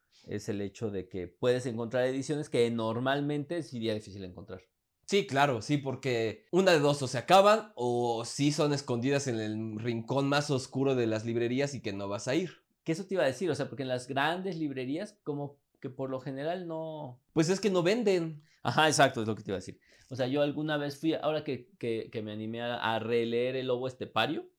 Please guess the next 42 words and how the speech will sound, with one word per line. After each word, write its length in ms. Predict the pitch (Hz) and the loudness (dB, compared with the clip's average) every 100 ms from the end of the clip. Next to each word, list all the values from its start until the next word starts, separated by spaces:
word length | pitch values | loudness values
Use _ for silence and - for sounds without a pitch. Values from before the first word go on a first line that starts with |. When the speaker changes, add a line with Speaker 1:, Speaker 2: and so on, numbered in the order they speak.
| - | -12
Speaker 1:
pues 140 | 127 117 | -6 -2
vas 180 | 139 | -2
a 80 | 160 | 0
la 120 | 151 | 0
librería 460 | 131 120 110 110 135 | 0 0 0 0 0
y 80 | 147 | -2
te 60 | |
ofrecen 380 | 127 110 104 123 | -2 -2 -4 -4
la 120 | 107 | -2
edición 520 | 101 95 - 120 117 120 | -4 -6 -8 -6 -4 -4
más 180 | 117 127 | -6 -8
económica. 640 | - 139 160 156 127 135 | -4 0 2 2 0 -2
Speaker 2:
La 60 | 117 | 0
de 60 | |
bolsillo. 480 | 107 104 131 123 117 113 _ _ _ | 0 -2 -4 -4 -4 -10 _ _ _
Speaker 1:
Exactamente. 560 | - - 92 101 110 - | -12 -10 -8 -8 -8 -10
Y 80 | 117 | -2
ya 180 | 120 127 | -2 0
co-, 100 | - | -2
yo 180 | 127 127 | -2 -2
fui 140 | 131 | 0
y 40 | 131 | 0
busqué 240 | 113 113 | -2 -2
una 200 | 107 104 | -2 -2
un 80 | 104 | -4
poquito 240 | 98 95 104 | -8 -8 -8
más 120 | 101 | -6
específica, 640 | - 117 135 127 123 139 - | -6 -4 -4 -6 -6 -6 -4
que 60 | |
era 60 | 98 | -4
un 60 | |
poquito 240 | 95 95 104 | -6 -10 -8
más 140 | 101 | -8
costosa, 540 | - 113 123 120 143 - _ _ _ _ _ - | -8 -8 -6 -6 -8 -12 _ _ _ _ _ -6
que 100 | 120 | -2
también 300 | 117 139 165 | 0 4 4
la 100 | 165 | 6
tienen, 460 | 208 240 208 147 - | 8 6 6 -2 -2
pero 140 | 120 113 | 0 0
está 160 | 135 | 2
medio 220 | 131 143 127 | 0 2 0
escondida. 600 | - 135 185 165 107 | -2 -2 0 -2 -2